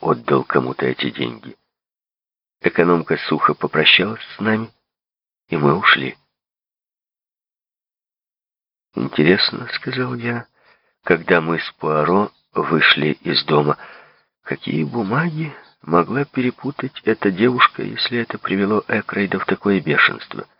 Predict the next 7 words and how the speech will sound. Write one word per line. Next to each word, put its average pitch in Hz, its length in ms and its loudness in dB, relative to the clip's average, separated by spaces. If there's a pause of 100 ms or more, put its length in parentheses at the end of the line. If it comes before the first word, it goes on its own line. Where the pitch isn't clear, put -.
(480)
Может 101 300 4
быть, - 460 -8
в 85 160 -8
них 98 400 -2
ключ - 380 -4
к - 80 -20
тайне?» 156 480 -6